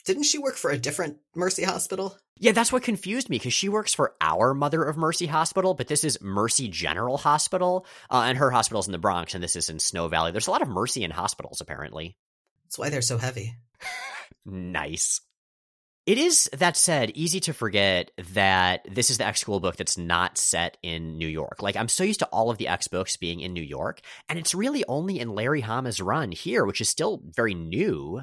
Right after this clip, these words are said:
Speaker 2: like, Larry Hama just took over a handful of issues ago, that we start actually seeing Snow Valley as a real setting. Like, I never got a good feel for it in previous Gen X runs.
Speaker 1: So something I really appreciate about Larry Hama is he does medical research.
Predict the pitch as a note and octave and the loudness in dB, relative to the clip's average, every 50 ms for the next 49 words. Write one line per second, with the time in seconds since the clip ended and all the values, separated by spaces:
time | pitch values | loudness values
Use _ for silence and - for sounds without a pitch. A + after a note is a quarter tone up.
0 | - G2 F#2+ F#2+ - - - G#2+ G#2+ A2+ A#2+ A2+ A2+ A#2 A#2+ G#2+ - - - G#2 | -6 -6 -4 -4 -6 -8 -10 -4 -2 0 0 0 0 -2 -2 -4 -4 -6 -8 -8
1 | - - A2 G#2+ G#2+ D2+ D#2 F#2 F#2+ F#2+ - F2 D#2+ C#2 - - - - B2+ F#2 | -4 -4 -2 -2 -2 -2 -2 -4 -6 -6 -6 -8 -8 -6 -6 -6 -6 -4 -4 -4
2 | D#2 D2 C#2 - A#1 B1+ C#2+ F2 A#2 - - - - - - _ _ - D#3+ - | -4 -6 -8 -10 -10 -8 -6 -8 -8 -10 -14 -20 -20 -20 -20 _ _ -6 -4 -2
3 | E3+ - - E3 F#3+ G3+ G#3+ - - - E3+ D3 - C3+ C3+ C#3 D3+ - - - | -2 -2 -2 -2 -2 -2 -2 -2 -2 -2 -2 0 -2 -2 -4 -2 -2 -2 -2 0
4 | G#2 A#2 A#2 - E2+ F2 F#2 G#2+ A2 G#2 G2+ G2 G#2+ F#2 E2 D2+ D2+ E2 E2 F#2+ | -2 -2 0 0 0 2 2 0 -2 -2 -2 -2 -2 -2 -2 -4 -6 -6 -4 -4
5 | A2 A2+ - - - - - - - - C2+ G1+ G1+ F#2 - _ _ _ _ _ | -2 0 2 2 2 2 0 -2 -4 -8 -10 -12 -16 -18 -20 _ _ _ _ _
6 | A#2 A#2 A2 - _ _ _ _ _ _ B2 D3 F3 G3+ G#3 A3 G3+ F3 F3 - | -2 -2 -2 -4 _ _ _ _ _ _ -2 0 0 2 2 2 2 0 -2 -2
7 | - A2+ - G2+ - - F2+ D#2+ E2+ G2 F2+ G#2 F#2 - G#2 G2+ G2+ A2+ G#2+ - | -2 -4 -4 -4 -2 -2 0 2 2 2 0 -2 -6 -6 -6 -4 -2 -2 -2 -2
8 | - A#2+ A#2+ F#3 A#3 - - D2+ G#1 - D2+ F#2 - - - - _ _ _ _ | -2 -2 -4 -2 -4 -6 -6 -6 -8 -10 -6 -4 -2 -2 -2 -4 _ _ _ _
9 | _ - - G#3 F#3+ - D#4+ D4+ - C#4 A#3+ - - - F3 E3+ D3 F3+ F3 D#3+ | _ -2 0 2 2 2 2 0 0 -4 -6 -4 2 2 2 4 2 0 -2 0
10 | D3+ D3+ - D#3 C3+ - C#3+ C#3 C3 A#2 - - B2+ C3+ B2+ C3 - - C3 C3+ | -2 -2 -2 -4 -4 -2 -2 -2 -4 -6 -8 -8 -6 -4 -4 -4 -4 -6 -6 -4
11 | B2+ B2+ B2+ B2+ B2+ B2 B2+ A#2 A#2+ A#2+ - - - G#3 D#3 E3+ D#3 C3+ C3 B2+ | -4 -2 -2 -2 -2 -4 -4 -4 -2 -2 -2 -2 -2 -4 -2 -2 -2 -2 -2 -2
12 | A#2+ A#2 A#2 - A2 G#2 - - - - - - - - - - - - | -2 -2 -4 -6 -10 -14 -14 -8 -4 -4 -4 -4 -4 -4 -2 -2 -2 -2